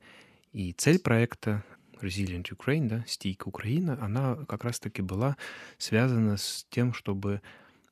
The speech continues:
высветить, э, лучшие идеи и лучшие практики, которые уже есть в Украине, но также обратить внимание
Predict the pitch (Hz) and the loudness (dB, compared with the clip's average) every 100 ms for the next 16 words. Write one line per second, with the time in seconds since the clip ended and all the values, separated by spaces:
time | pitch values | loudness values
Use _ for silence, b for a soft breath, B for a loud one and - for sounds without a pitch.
0 | - 95 135 - 90 87 - 101 - - | -6 4 6 6 -4 -8 -10 -12 -14 -16
1 | - 104 95 92 95 _ - 101 120 - | -10 -8 -6 -8 -12 _ -4 -2 0 -2
2 | - 92 92 - 98 101 139 127 104 107 | -2 -2 -4 -6 -4 0 2 0 -2 -2
3 | - 98 - 123 - 104 - - 107 104 | -2 -6 -4 -4 -4 -10 -10 -4 -2 0
4 | 98 107 98 98 85 123 - 135 139 - | -2 -4 -6 -4 -2 -2 -2 -4 -4 0
5 | 131 135 123 117 98 127 131 107 104 101 | 2 2 2 0 0 0 2 0 0 -2
6 | 104 104 95 95 113 120 107 101 98 | -2 0 0 2 4 4 2 0 -2